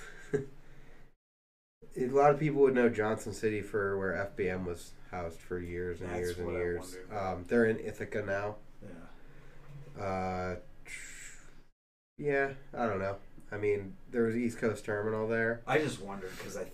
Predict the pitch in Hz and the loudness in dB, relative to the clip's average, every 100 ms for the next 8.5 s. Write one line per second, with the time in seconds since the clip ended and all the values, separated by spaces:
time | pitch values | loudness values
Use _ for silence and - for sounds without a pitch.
0 | - 87 - - 113 92 92 92 92 - | -10 -10 -8 -4 -2 -2 -4 -6 -6 -8
1 | - - 90 - - 90 90 - - 90 | -8 -6 -6 -8 -10 -10 -10 -10 -10 -10
2 | - - 131 123 117 113 107 - - - | -8 2 4 8 8 6 2 -4 -10 -12
3 | 110 - - 87 92 - 120 117 - 104 | -12 -12 -12 -12 -8 0 0 0 -4 -2
4 | 95 101 - - - - - - - - | 0 0 -4 -8 -12 -10 -12 -12 -12 -14
5 | - - - - 113 98 101 95 90 90 | -14 -14 -10 -4 -4 0 0 0 -2 -4
6 | 85 85 92 95 92 - 92 87 - - | -4 -4 -2 -2 -2 -6 -6 -8 -10 -8
7 | 95 92 90 87 - 101 92 95 92 90 | -6 -4 -2 -4 -4 -4 -2 -4 -6 -6
8 | 95 92 92 98 98 | -8 -8 -6 -4 -4